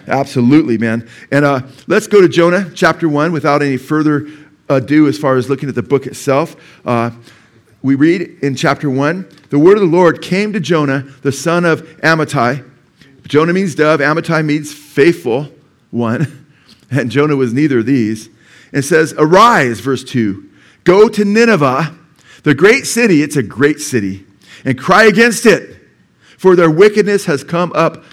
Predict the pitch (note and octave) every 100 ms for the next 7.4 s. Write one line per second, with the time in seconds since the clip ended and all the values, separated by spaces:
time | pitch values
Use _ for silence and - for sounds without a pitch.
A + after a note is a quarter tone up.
0 | _ D3 - C#3+ C#3+ C3+ A#2+ F2+ F2+ _
1 | _ _ _ _ _ _ _ _ _ C3+
2 | D3+ F3 F#3+ F#3+ E3+ C#3 F3 E3+ F3+ F3+
3 | D3 D3+ - E3 F3 D3 F2 - _ _
4 | _ _ - C#3 C#3+ B2+ C3 C#3+ E3 E3
5 | D#3+ D#3 - C3+ C#3 D3 D3 - _ _
6 | - - C#3 B2+ G2+ F#2 - A#2+ - A2
7 | - A#2+ F#2+